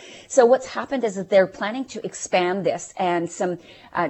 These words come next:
tour operators are working to build new routes that people can take. Uh, one of them is a company called Intrepid,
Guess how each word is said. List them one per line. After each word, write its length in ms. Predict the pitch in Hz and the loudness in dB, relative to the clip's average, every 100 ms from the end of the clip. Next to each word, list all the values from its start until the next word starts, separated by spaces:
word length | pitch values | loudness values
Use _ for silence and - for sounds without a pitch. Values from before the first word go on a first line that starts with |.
| - | -6
tour 300 | - 220 233 | -2 2 4
operators 500 | 202 - 165 175 175 - | 2 2 2 0 0 2
are 320 | 175 170 - | 2 2 -2
working 640 | 185 185 220 233 196 180 170 | -2 4 4 2 -4 -6 -6
to 160 | 208 | -8
build 340 | 170 190 175 180 | 0 4 4 2
new 260 | 190 208 | -2 -2
routes 440 | 175 202 175 - - | 0 2 2 -2 -10
that 100 | - | -6
people 240 | 208 190 | -4 -4
can 160 | 190 170 | -6 -12
take. 420 | - 180 - - - - - | -4 -4 -4 -12 -20 -20 -6
Uh, 160 | 190 175 | 0 2
one 200 | 180 214 | 4 2
of 140 | 208 | 2
them 200 | 196 185 | 0 -2
is 180 | 175 185 | -2 -2
a 60 | 185 | -2
company 260 | 175 170 | -6 -6
called 280 | 180 170 - | -2 -2 -2
Intrepid, 800 | 165 170 - 202 190 156 151 | -6 -10 -2 -2 0 2 2